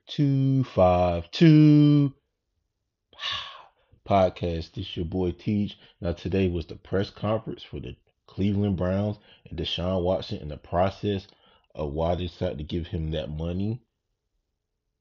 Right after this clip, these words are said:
and trade for him based on what is going on. So now let's go ahead and get into this. Now, a question was proposed. What was the process of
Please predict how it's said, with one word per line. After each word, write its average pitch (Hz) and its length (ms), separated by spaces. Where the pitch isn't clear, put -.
and 82 160
trade 95 400
for 80 320
him 78 100
based 90 280
on 87 220
what 85 140
is 80 120
going 82 380
on. 52 220
So - 120
now 104 200
let's 110 180
go 117 120
ahead 107 160
and 95 100
get 98 140
into 78 160
this. - 380
Now, 104 260
a 95 60
question 139 540
was 101 140
proposed. 95 680
What 113 180
was 123 100
the 123 80
process 104 680
of 82 300